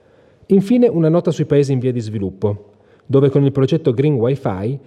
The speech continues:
si vuole facilitare la crescita di reti di comunicazione a basso costo. L'iniziativa prevede la realizzazione di reti Wi-Fi a copertura di vaste aree prive di connettività cablata e di reti di alimentazione elettrica.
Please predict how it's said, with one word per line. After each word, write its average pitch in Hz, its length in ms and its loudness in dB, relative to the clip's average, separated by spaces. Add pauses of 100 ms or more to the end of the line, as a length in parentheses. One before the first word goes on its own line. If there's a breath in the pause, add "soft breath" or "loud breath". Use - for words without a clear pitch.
(120)
si - 140 -2
vuole 185 180 6
facilitare 170 760 0
la 123 100 -4
crescita 131 460 -2
di 151 120 0
reti 151 200 0
di 127 100 -4
comunicazione 131 760 0
a 113 60 -2
basso 104 280 -8
costo. 92 520 -8 (1080 soft breath)
L'iniziativa 185 640 2
prevede 170 340 2
la 139 160 -2
realizzazione 151 720 -4
di 131 100 -2
reti 127 220 -4
Wi-Fi 131 480 -2
a 120 60 -2
copertura 123 520 -2
di 113 120 -4
vaste 127 320 -2
aree 113 360 0
prive 131 280 -2
di 120 80 -2
connettività 110 720 -4
cablata 107 520 -4
e 131 140 -6
di 127 120 0
reti 127 200 -2
di 113 80 -2
alimentazione 107 600 -2
elettrica. 95 600 -8